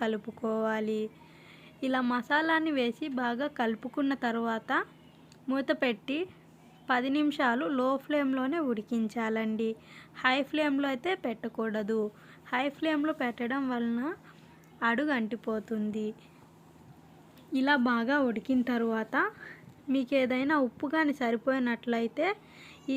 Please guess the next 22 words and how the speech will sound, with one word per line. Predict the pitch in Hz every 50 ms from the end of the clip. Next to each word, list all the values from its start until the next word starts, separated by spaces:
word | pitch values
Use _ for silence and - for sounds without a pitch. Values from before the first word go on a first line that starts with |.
| 254 -
స్టేజిలో | - - 269 262 262 240 247 269 269 262 269 320 466 - - 262
ఉప్పుని | 233 - - 269 254 294 370 339 277
యాడ్ | 233 220 214 214 - -
చేసుకోండి. | 233 214 220 - - - - 233 220 214 214 208 220 220 214 214 - - - - - - - - - 254
ఇప్పుడు | 233 - - 277 240 269 320 392 440 - _ _ _ _ _ - - - - - - - - - 262 247
మనం | 240 226 233 247 320 403 - - - -
కర్రీ | - 247 240 240 285 311 294 -
కోసం | 294 262 247 233 277 311 370 427 381 262
ఒక | 240 - 247 226
గ్లాస్ | 247 240 240 277 302 - - 254
వాటర్ | 233 226 226 - 294 311 311 - 247
తీసుకుందాం. | 226 208 - - - - 240 214 214 214 220 214 220 - - - -
ఒక | 233 - 254 240 226
గ్లాస్ | 233 240 233 262 311 294 - 262 240
వాటర్ | 226 240 226 269 254 247 240
అనేది | 226 226 226 226 214 220 302 359 - - -
పర్ఫెక్ట్గా | 240 233 - - - 247 240 - - 262 285 339 330 330
సరిపోతుందండి. | 262 240 226 220 - - 233 233 233 - 233 214 214 214 220 214 214 208 214 220 220 214 - - - - - - - - - 285 262
ఒక్కసారి | 262 - 311 311 - 320 302 311 302 294 -
కలుపుకొని | 262 240 240 240 - - 240 - 262 254 247 262 302 359 427 - - - - - - - - - - - - -
కుక్కర్ | 302 - - - - 339 339 320 269 240
మూతతో | 226 233 233 233 262 247 240 - 277